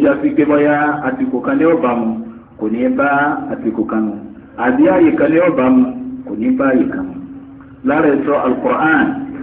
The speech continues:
òun náà ni pé, òun náà ni kí ọmọnìyàn kó fi ṣe ìdájọ́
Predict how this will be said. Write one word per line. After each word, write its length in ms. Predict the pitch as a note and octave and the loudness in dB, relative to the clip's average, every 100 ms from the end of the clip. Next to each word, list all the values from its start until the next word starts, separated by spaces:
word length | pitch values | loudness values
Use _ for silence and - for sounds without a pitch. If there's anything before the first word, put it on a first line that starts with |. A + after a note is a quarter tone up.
| - | -12
òun 180 | - B2 | -2 0
náà 180 | C#3+ C3+ | 2 0
ni 140 | A#2+ | 0
pé, 200 | A#2+ B2 B2 A#2+ A#2+ B2 - - - | 0 0 2 2 0 -6 -10 -16 -4
òun 220 | C3 D3+ | 0 2
náà 160 | F#3 D#3+ | 2 2
ni 100 | D3+ | 0
kí 180 | C3+ D#3 | 0 2
ọmọnìyàn 720 | D#3 D3 C#3 C#3 B2+ A#2 G2 - - - - - | 2 2 2 2 4 4 2 -2 -8 -12 -14 -6
kó 100 | - | 0
fi 160 | D3+ D3 | 0 0
ṣe 160 | - C#3+ | 0 2
ìdájọ́ 580 | B2 A2+ A2+ A2+ C#3 | 2 2 2 0 2